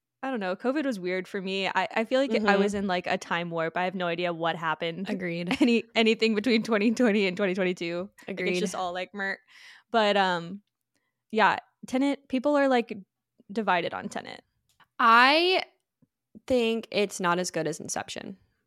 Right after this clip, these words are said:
Speaker 2: That's just my take on it.
Speaker 1: Yeah.
Speaker 2: Um, it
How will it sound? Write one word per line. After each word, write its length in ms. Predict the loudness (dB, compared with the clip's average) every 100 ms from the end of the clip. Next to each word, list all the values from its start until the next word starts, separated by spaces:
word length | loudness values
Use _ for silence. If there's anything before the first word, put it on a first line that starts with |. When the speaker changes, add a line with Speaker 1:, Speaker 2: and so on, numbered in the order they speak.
| -8
Speaker 2:
That's 200 | -6 -6
just 160 | -8
my 140 | -8 -8
take 240 | -10 -10
on 120 | -10 -10
it. 140 | -10 _ _ _ _ _ _
Speaker 1:
Yeah. 240 | -4 -4 -4
Speaker 2:
Um, 180 | -8 -12 _ _ -4
it 200 | -4